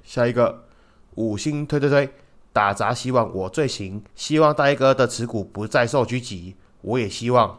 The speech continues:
我希望全世界的人都不要再被狙击，感谢你。下一位，五星吹吹，给四星是怕你太骄傲，请问大叶哥节目更新频率？目前我是希望一个礼拜至少有一更啊，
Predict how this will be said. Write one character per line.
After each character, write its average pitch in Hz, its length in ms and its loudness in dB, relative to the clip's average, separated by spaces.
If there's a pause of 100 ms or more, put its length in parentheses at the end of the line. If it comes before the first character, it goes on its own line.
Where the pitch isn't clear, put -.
(100)
我 101 160 -6
希 123 160 -6
望 127 160 2
全 113 160 -6
世 113 120 -8
界 127 120 -4
的 107 140 -2
人 92 120 -6
都 110 120 -4
不 104 160 -8
要 107 120 -2
再 113 100 -4
被 110 180 -4 (100)
狙 110 120 -16
击， 90 200 -18 (200)
感 90 200 -12
谢 123 160 -6
你。 104 220 -10
下 113 240 -6
一 117 60 -4
位， 120 380 -4 (380)
五 107 180 -10
星 131 220 -8
吹 135 100 -8
吹， 127 320 -2 (160)
给 107 200 -4
四 175 160 -6
星 156 180 -4
是 151 80 -6
怕 156 220 2
你 104 100 -2
太 123 180 -2
骄 113 140 0
傲， 117 480 2
请 110 160 -8
问 127 100 -4
大 131 200 2
叶 127 60 2
哥 117 180 0
节 113 160 -6
目 127 160 -4
更 113 180 -2
新 120 180 -6
频 113 160 -8
率？ 113 300 -4 (520)
目 156 200 0
前 101 240 -6
我 90 100 -6
是 113 120 -6
希 117 240 -4
望 120 180 0
一 110 60 -4
个 104 100 -4
礼 82 140 -12
拜 104 320 0 (440)
至 165 160 -4
少 95 300 -2
有 92 120 -6
一 117 60 -8
更 98 340 -4
啊， 82 200 -10